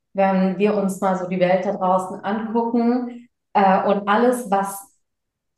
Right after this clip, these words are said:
so eine, so ein egozentrierte Sachen, die, die fangen alle an, irgendwie kaputt zu gehen, die Masken fallen und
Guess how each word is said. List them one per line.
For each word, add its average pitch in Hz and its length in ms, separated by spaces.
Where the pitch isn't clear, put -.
so 202 300
eine, 196 420
so - 120
ein 202 240
egozentrierte 240 2000
Sachen, 208 360
die, 196 220
die 214 520
fangen 247 380
alle 247 200
an, 233 600
irgendwie 220 840
kaputt 208 400
zu 202 180
gehen, 196 420
die 196 80
Masken 202 640
fallen 190 600
und 180 520